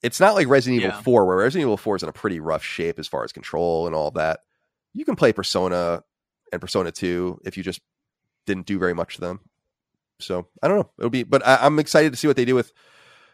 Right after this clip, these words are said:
Speaker 1: Persona six. I know people will be really, really stoked when that happens, and hopefully I'll be all caught up by that time.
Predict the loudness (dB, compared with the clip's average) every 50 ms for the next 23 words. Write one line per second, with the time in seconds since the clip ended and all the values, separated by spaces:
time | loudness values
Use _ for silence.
0 | _ _ _ -4 2 4 4 4 4 4 4 2 2 2 0 -2 -2 -2 -4 -4
1 | -4 -4 -4 -4 -4 -4 -2 -4 -2 -4 -4 -4 -6 -8 -6 -4 -4 -4 -4 -4
2 | -10 -20 _ _ _ _ _ _ _ _ _ _ -10 -8 -6 -4 -2 -2 -4 -4
3 | -4 -10 -14 -8 -8 -6 -4 -4 -4 -4 -4 -4 -6 -8 -8 -8 -8 -6 -6 -4
4 | -6 -6 -8 _ _ _ _ _ -14 -12 -12 -12 -12 -12 -14 -14